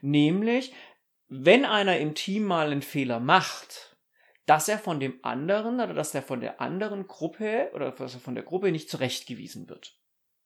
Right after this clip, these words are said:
Ich war mal in einem Seminar,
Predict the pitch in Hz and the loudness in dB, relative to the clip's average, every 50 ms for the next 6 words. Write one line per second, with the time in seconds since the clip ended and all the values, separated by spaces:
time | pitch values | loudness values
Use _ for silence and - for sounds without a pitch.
0 | _ _ _ _ _ _ _ - - - - - - - 147 139 143 180 214 247 | _ _ _ _ _ _ _ -20 -20 -18 -18 -14 -10 -8 -4 4 6 8 8 8
1 | 285 269 220 196 180 165 170 - - 151 139 135 131 135 135 139 143 165 208 247 | 6 4 4 2 2 2 0 0 0 0 0 -2 -2 -2 0 0 2 2 2 0
2 | 302 - - | -2 -4 -10